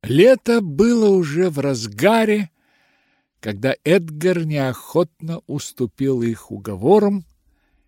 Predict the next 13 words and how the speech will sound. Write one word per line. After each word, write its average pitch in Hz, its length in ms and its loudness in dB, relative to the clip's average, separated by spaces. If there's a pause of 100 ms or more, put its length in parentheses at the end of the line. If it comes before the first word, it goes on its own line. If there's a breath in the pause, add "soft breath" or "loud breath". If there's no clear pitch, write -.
(240)
и 135 140 0
Кэтрин 220 720 0
и 127 100 -6
я 165 420 0 (520)
отправились 151 960 -2
в 92 160 -12
нашу 127 460 -8 (200)
первую 104 600 -2
поездку, 160 720 -4
чтобы 147 400 -4
встретиться 127 1000 -4
с - 200 -12
ее 101 360 -6